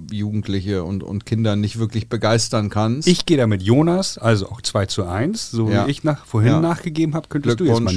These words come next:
Speaker 2: nachgeben.
Speaker 1: Ja, Glückwunsch an euch.
Speaker 2: Ja?
Speaker 1: Dann spielt doch euren weißen Sport, ihr alten weißen Männer.
Speaker 2: Im Übrigen,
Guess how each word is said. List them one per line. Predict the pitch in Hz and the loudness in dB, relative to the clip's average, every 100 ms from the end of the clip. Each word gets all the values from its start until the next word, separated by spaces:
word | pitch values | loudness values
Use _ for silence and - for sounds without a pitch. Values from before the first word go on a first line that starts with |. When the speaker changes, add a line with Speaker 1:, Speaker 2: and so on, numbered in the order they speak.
| 87 | 0
Speaker 2:
nachgeben. | 139 135 123 | 2 2 2
Speaker 1:
Ja, | |
Glückwunsch | 87 98 92 | -2 -4 -8
an | 92 87 | -10 -14
euch. | - - - - | -14 -16 -20 -12
Speaker 2:
Ja? | 98 95 156 - | -6 -4 -4 -6
Speaker 1:
Dann | - 107 | -8 -8
spielt | - 127 | -6 -6
doch | 131 101 | -6 -4
euren | 113 110 | -4 -4
weißen | 110 113 113 107 | -2 -2 -4 -10
Sport, | - 117 120 | 0 2 2
ihr | 87 98 - | -2 -6 -4
alten | 107 104 | -6 -4
weißen | 104 104 104 | -2 -2 -2
Männer. | 104 107 107 107 - | -2 0 0 0 -2
Speaker 2:
Im | - 220 | -2 0
Übrigen, | 208 175 113 90 85 | 0 4 2 2 -4